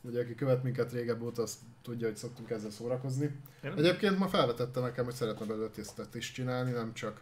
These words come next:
Speaker 2: Igen?
Speaker 1: streamel.
Speaker 2: Tényleg?
Speaker 1: Ö, igen, mert most ilyeneket raktak bele, képzeld, hogy, ö, lesz benne főzés, meg horgászat, meg farmolni is lehet.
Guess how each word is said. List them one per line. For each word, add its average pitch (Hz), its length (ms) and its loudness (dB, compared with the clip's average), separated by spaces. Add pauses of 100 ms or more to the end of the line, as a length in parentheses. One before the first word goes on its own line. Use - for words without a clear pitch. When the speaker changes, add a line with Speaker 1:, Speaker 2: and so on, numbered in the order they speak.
(120)
Speaker 2:
Igen? 180 260 6
Speaker 1:
streamel. 131 520 4 (880)
Speaker 2:
Tényleg? 190 520 10 (640)
Speaker 1:
Ö, 156 380 10 (320)
igen, 214 280 8
mert 139 140 6
most 139 180 2
ilyeneket 120 380 4
raktak 131 240 -2
bele, 123 200 2
képzeld, 113 400 -2
hogy, 117 180 -2 (560)
ö, 127 360 8
lesz 170 220 8
benne 113 420 -2
főzés, 104 640 2 (360)
meg 127 140 -2
horgászat, 131 680 2 (240)
meg 127 140 -2
farmolni 104 480 0
is 104 180 -6
lehet. 101 260 -6